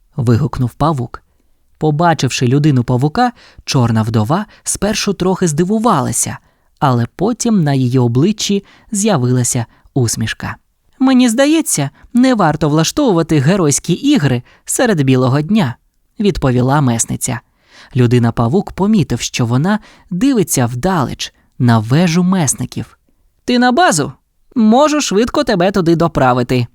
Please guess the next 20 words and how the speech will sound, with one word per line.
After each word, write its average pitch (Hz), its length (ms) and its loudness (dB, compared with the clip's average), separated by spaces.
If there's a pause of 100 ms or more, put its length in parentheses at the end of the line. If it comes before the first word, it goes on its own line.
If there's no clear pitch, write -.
(420)
Доставлю 226 720 2 (180)
у 262 100 0
павучому 170 580 2
стилі", 131 420 0 (420)
запропонував 135 760 0
він. 127 260 0 (760)
Чорна 233 400 0
вдова 135 440 0 (160)
усміхнулася. 131 920 -2 (840)
"Так, 254 400 -4 (200)
було 277 280 0
би 233 100 0
чудово 127 480 0 (200)
знову 175 380 -2
побачити 135 560 -2
месників. 123 600 -4 (520)
Цікаво, 190 800 -4 (440)
чорна 127 460 0
вдова 123 520 0 (380)
месниця. 156 720 0